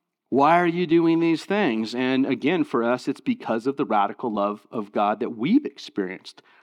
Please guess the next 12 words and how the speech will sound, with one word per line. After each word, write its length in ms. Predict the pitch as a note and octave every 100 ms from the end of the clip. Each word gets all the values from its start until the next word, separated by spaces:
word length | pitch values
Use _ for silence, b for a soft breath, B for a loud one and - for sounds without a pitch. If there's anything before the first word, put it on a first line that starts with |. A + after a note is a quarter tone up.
| b
God's 260 | C#3+ D3+ -
kindness 500 | - F3 F3+ E3+ -
to 180 | - -
us. 340 | F#3+ A#2 -
None 260 | C3 C#3 F3
of 140 | F#3
us 180 | G3 -
in 100 | D#3+
this 160 | D#3
room 260 | D#3 D3+ D3+
earned 300 | C#3 C3 A#2
it, 120 | F2+